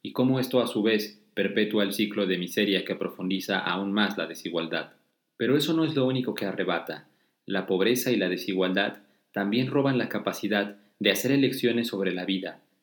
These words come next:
de soñar y de divertirse. Y hablo en serio. El estudio de Oxfam sostiene que, y lo cito,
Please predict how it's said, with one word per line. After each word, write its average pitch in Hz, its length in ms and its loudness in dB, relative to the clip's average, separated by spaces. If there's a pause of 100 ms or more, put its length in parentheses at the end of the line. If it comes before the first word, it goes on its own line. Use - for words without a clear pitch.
(160)
de 90 120 -4
soñar 95 540 -2 (180)
y 98 140 -2
de 90 80 0
divertirse. 85 680 -4 (420)
Y 104 140 2
hablo 143 180 4
en 131 60 2
serio. 85 420 0 (380)
El 92 120 0
estudio 127 380 4
de 120 100 6
Oxfam 113 500 0
sostiene 107 520 0
que, 92 180 2
y 101 220 -4
lo 90 120 -4
cito, 101 520 -2